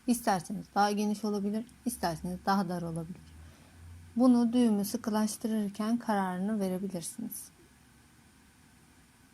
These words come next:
Şimdi soldakini yapmıştık. Sağdakini aldık. Soldakini alttan geçirip normal düğümümüzü attık. Ve sıkıştırıyorum. Ben aralarının çok boşluk olmamasını tercih ettim.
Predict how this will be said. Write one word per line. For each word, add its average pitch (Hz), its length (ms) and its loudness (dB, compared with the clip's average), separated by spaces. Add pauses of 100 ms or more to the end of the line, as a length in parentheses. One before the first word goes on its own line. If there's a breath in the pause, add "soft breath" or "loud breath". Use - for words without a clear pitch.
(1800)
Şimdi 180 260 -4
soldakini 196 640 -2
yapmıştık. 185 560 -8
Sağdakini 180 640 0
aldık. 196 560 -2 (420)
Soldakini 180 600 -6
alttan 180 440 -6
geçirip 190 420 -8 (380)
normal 180 440 0
düğümümüzü 175 500 -2
attık. - 340 -8 (1700)
Ve 185 160 -4
sıkıştırıyorum. 175 960 -8 (300)
Ben 220 260 0
aralarının 214 480 2
çok 220 300 -4
boşluk 202 360 -6
olmamasını 180 640 -2
tercih 175 400 -8
ettim. 247 320 -6